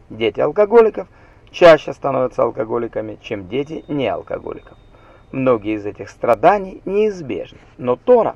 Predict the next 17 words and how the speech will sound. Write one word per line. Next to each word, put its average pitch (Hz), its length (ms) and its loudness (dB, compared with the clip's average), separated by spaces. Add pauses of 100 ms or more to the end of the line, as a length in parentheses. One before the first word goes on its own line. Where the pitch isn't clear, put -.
(120)
озабочена 117 600 -4
хотя - 260 -10
бы 175 120 -2
тем, 240 300 -2 (400)
чтобы 214 360 4
суды 156 580 -4
не 214 160 -4
наказывали 90 640 -8
детей 196 500 0 (140)
за 113 180 -2
вину 92 320 -6
родителей. 143 480 -4 (600)
Хотя 117 240 2
это 110 180 2
может 113 220 -6 (100)
показаться 262 560 4
банальным, 233 560 4